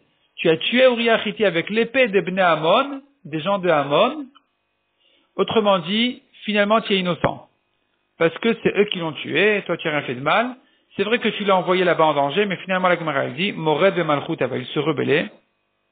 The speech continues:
Donc il se rebellait contre le roi David. D'Amar, parce que David lui a dit,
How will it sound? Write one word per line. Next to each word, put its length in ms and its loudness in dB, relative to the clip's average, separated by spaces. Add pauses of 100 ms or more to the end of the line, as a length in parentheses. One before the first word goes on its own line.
(540)
Donc 280 0
il 220 -8
se 80 0
rebellait 280 2
contre 300 -2
le 80 -2
roi 240 2
David. 460 -2 (840)
D'Amar, 460 2 (140)
parce 180 -4
que 120 -4
David 320 -2
lui 100 2
a 80 2
dit, 260 -14